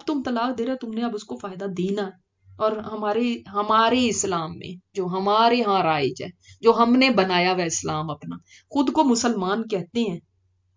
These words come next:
लेकिन जो हमने इस्लाम अपने लिए बनाया हुआ ना, उसमें क्या होता है वो सबको पता है।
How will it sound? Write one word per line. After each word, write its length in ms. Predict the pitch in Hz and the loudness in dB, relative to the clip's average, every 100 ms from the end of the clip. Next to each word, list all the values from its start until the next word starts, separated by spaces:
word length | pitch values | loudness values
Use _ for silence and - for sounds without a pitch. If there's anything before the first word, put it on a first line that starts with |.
| _ - | _ -6
लेकिन 420 | 190 233 240 269 | 0 0 2 2
जो 140 | 240 233 | 2 0
हमने 400 | 214 220 254 254 | 0 -2 0 0
इस्लाम 480 | - 208 190 214 | -2 -2 0 0
अपने 360 | 220 - 208 262 | -2 -4 -2 0
लिए 180 | 254 247 | 0 0
बनाया 360 | 196 185 175 | -2 -2 -4
हुआ 140 | 196 202 | -6 -6
ना, 160 | 214 - _ _ - | -8 -14 _ _ -14
उसमें 320 | 208 233 240 | -8 -4 -2
क्या 160 | 226 196 | -4 -6
होता 280 | 175 - | -8 -14
है 60 | 180 | -20
वो 280 | _ _ 240 | _ _ -10
सबको 360 | 294 311 - | -8 -8 -8
पता 260 | - 175 - | -8 -8 -10
है। 120 | - | -16